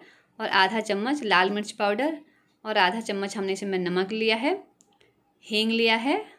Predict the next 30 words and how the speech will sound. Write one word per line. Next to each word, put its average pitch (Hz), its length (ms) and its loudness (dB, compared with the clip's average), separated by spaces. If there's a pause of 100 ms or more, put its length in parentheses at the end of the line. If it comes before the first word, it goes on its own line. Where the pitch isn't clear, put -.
(140)
और 214 180 -8
अजवाइन 196 400 2
लेते 214 260 2
हैं 226 80 -2
एक 214 80 -6
चम्मच, 226 440 -2 (580)
हाथों 196 280 0
से 208 140 -4
अच्छे 208 200 -4
से 202 140 -8
क्रश 196 260 2
कर 233 140 -4
लेते 226 320 0
हैं 302 200 2 (2000)
और 202 160 -2
इसको 202 220 -6
अच्छे 208 240 -6
से 262 160 -2
मिक्स 220 280 -2
कर 202 160 -2
लेते 190 280 0
हैं 214 140 -6
पहले। 214 320 -2 (1500)
तो 190 80 -8
बहुत 202 220 -6
ही 226 80 -2
चटपटा 202 500 -2
और 214 80 0
टेस्टी 202 380 0
बनेगा। 214 380 0